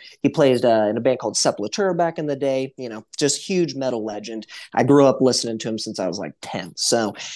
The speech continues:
obviously this guy means, like, a whole lot to me. And I just remember, like, he was, like, in catering, and I,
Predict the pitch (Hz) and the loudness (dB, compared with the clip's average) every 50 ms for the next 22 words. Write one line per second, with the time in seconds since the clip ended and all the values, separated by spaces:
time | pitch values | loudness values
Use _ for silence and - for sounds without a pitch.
0 | - - - - - - 185 214 190 208 190 190 202 180 160 156 151 - 143 135 | -14 -16 -16 -8 -2 0 2 4 6 4 4 4 4 2 2 2 2 2 2 2
1 | 131 131 127 131 123 120 110 104 98 - - - 180 165 143 135 120 - - 143 | 0 -2 -6 -8 -8 -10 -12 -14 -16 -10 -2 0 2 4 4 4 2 0 -2 -8
2 | 131 127 127 131 131 143 - 170 147 143 143 143 143 139 131 131 123 117 - - | -8 -8 -8 -8 -10 -8 -6 -2 0 0 0 2 2 2 2 2 0 -2 -2 0
3 | 175 156 147 156 131 - - 165 214 220 - - 180 170 151 147 139 131 131 135 | 0 0 2 0 -2 -2 -2 -2 -2 -2 -2 -2 -2 0 0 0 -2 -2 -2 -6
4 | 139 _ _ _ _ _ _ _ _ _ _ _ _ _ _ _ _ _ _ _ | -8 _ _ _ _ _ _ _ _ _ _ _ _ _ _ _ _ _ _ _
5 | _ _ _ - 151 143 143 135 | _ _ _ -8 -6 -4 -4 -4